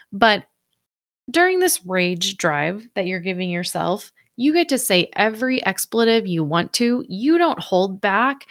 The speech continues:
You need to let out everything that you have to say to different people or just to life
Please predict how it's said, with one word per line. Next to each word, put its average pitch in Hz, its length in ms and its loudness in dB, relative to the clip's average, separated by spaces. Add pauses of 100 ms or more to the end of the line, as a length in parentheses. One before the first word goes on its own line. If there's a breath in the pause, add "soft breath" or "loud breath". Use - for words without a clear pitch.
(220 loud breath)
You 269 180 0
need 262 200 -2
to 220 100 0
let 196 260 2
out 214 240 2 (140)
everything 254 580 0
that 190 140 -4
you 185 160 -10
have 196 260 -4
to 190 100 -8
say 175 320 -2
to 180 140 -6
different 175 460 -8
people 220 420 -4
or 208 140 -2
just 226 340 -4
to 226 360 -2
life 196 440 -2